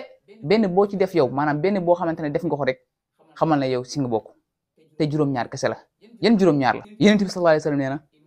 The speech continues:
"Imaamun aadilu." Mu ne njiit bu maanu. Njiit bu maanu mooy, moo xam yow chef de quartier ga, moo xam gouverneur ga, moo xam président ga,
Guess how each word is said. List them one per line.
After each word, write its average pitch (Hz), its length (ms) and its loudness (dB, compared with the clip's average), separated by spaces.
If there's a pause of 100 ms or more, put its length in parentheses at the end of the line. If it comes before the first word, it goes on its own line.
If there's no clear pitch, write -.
"Imaamun 139 500 -2
aadilu." 120 460 -6 (760)
Mu 139 120 0
ne 143 200 -2 (220)
njiit 135 260 -2
bu 127 80 -8
maanu. 110 280 -6 (1160)
Njiit 196 200 0
bu 214 80 2
maanu 208 360 0 (560)
mooy, 165 300 0 (120)
moo 147 160 -4
xam 156 220 -4
yow 147 100 0
chef 147 180 -10
de 147 80 -4
quartier 139 320 -6
ga, 117 100 -6 (400)
moo 135 100 -2
xam 139 240 -4 (600)
gouverneur 147 540 0
ga, 123 140 -2 (340)
moo 143 120 -2
xam 135 240 -8 (240)
président 151 420 -2
ga, 120 200 -2